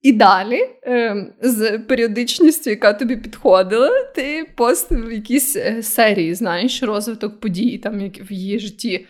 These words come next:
І ти якби грав гру, робив скріншоти, як, наприклад, вона приїхала, як вона там, її будинок, як, типу, вона будує будинок, як вона знайшла роботу.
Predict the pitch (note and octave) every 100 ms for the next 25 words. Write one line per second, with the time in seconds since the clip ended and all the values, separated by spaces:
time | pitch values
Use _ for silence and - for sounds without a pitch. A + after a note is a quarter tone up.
0 | _ _ _ B3 C4 C4+ A#3+ C4+ C4 C4+
1 | _ _ G#3+ B3 C4+ B3+ A#3+ A3 G#3 F4
2 | - _ _ _ _ C4 G#3+ C4+ D4+ -
3 | B3+ B3+ - A3 G#3 G3+ C#4+ - C#4+ A#3+
4 | C4+ C4 B3+ B3+ A3 A3 B3 C4+ C4 A3+
5 | G3 - A3 G3+ G3+ A#3+ C4+ B3+ G#3+ G#3+
6 | G3 G3 _ _ _ _ _ _ C#4 B3
7 | C4 A3 G3+ A#3 G#3+ D#3+ - - F3+ G#3+
8 | - A3+ A3+ A3 A3+ G#3+ G#3+ A3+ A#3 B3
9 | G#3 G3 G#3 F#3 F3 G#3+ A#3 B3 A#3+ A#3
10 | A3+ - B3 A#3 G#3 G3+ F3 -